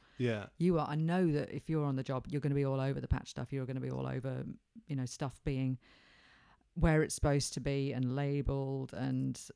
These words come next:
Speaker 2: and just, yeah, just really organised.
Speaker 1: Yeah,
Speaker 2: I think it's
Speaker 1: thank
Speaker 2: the,
Speaker 1: you.
Speaker 2: the only
Speaker 1: That's
Speaker 2: way you can work in this kind of environment.
Speaker 1: I think so. Some people can operate without it. Maybe. I can't.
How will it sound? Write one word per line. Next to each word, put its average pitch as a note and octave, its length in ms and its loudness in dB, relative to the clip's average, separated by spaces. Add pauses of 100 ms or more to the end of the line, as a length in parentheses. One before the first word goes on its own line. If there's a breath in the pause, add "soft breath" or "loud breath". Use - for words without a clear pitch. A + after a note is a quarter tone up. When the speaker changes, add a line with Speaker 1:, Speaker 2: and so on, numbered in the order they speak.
(260)
Speaker 2:
and D#3+ 100 6
just, E3+ 160 2 (400)
yeah, A3+ 120 2
just - 220 -10
really D3 200 0
organised. D#3 680 4
Speaker 1:
Yeah, C3+ 220 2
Speaker 2:
I - 40 4
think - 180 4
it's - 60 -4
Speaker 1:
thank - 0 -
Speaker 2:
the, E3 220 4
Speaker 1:
you. E3+ 60 6
Speaker 2:
the F#3 140 8
only A3 140 8
Speaker 1:
That's E3+ 100 4
Speaker 2:
way E3 80 2
you D3+ 160 2
can D3+ 140 0
work F3+ 280 0
in C3 60 -2
this C3+ 120 -4
kind B2 180 -6
of B2+ 60 -2
environment. C3 540 -4
Speaker 1:
I D3+ 160 0
think C3 240 -2
so. G#2+ 180 -2
Some G3+ 240 -2
people G3 200 0
can D3 160 -2
operate D#3 420 0 (140)
without C#3+ 420 2
it. G2 180 -4 (1700 loud breath)
Maybe. G2 500 -2 (320)
I B2+ 120 2
can't. F#2+ 360 -4